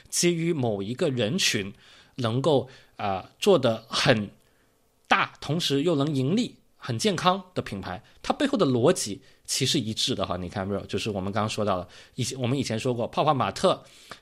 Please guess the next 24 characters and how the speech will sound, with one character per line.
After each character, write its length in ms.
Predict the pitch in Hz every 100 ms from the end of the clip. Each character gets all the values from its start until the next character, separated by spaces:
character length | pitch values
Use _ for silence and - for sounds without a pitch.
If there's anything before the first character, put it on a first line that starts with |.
| -
它 220 | - 131
受 260 | - 143
这 140 | 110 135
个 80 | 113
经 260 | - 202
济 380 | 214 - 190 - -
的 100 | 117
宏 340 | - - 135
观 200 | 190 214
变 160 | 220 247
化 140 | -
的 80 | 156
影 160 | 104 120
响， 160 | 113
就 140 | 87 233
没 80 | 156
有 80 |
名 180 | 120 101
创 160 | 120 147
优 100 | 202
品 220 | - 110
那 80 | 101
么 120 | 95
大。 220 | - -